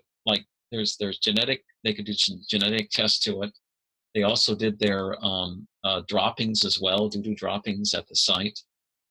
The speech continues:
So if you know a good s-, uh, a good Sasquatch scientist, I've got 'em, and I'd love to have somebody,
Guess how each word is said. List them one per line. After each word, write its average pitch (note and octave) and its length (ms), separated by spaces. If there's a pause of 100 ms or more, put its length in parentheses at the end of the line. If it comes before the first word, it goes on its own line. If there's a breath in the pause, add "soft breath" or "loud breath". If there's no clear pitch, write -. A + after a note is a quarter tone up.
(540)
So C#3+ 320
if C#3+ 100
you C#3+ 80
know D3+ 140
a D3 140
good C#3+ 180
s-, - 160
uh, A2 480
a A2 100
good C3 200
Sasquatch A#2+ 580
scientist, C#3+ 720
I've F#2+ 160
got A#2+ 280
'em, B2+ 120
and F#2 80
I'd F2+ 160
love G#2+ 200
to - 80
have G#2 260
somebody, G2+ 680